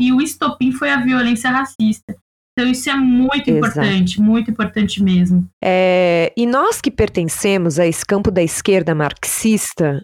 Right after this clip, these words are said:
Speaker 2: a gente tem alertado pro engano das chamadas pautas identitárias, né? Especialmente porque elas fazem parte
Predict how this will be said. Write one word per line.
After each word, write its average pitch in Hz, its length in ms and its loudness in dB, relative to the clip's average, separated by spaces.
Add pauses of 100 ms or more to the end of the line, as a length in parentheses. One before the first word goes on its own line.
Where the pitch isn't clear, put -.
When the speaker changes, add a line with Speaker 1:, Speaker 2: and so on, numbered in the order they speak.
Speaker 2:
a 175 120 0
gente 214 240 -2
tem 254 120 0
alertado 247 560 0
pro 269 200 -2
engano 226 720 0
das 185 240 0
chamadas 214 760 0 (240)
pautas 294 600 0
identitárias, 190 1160 -2
né? 170 220 -2
Especialmente 233 640 -2
porque 240 160 -2
elas 226 200 0
fazem 220 300 -2
parte 208 560 -4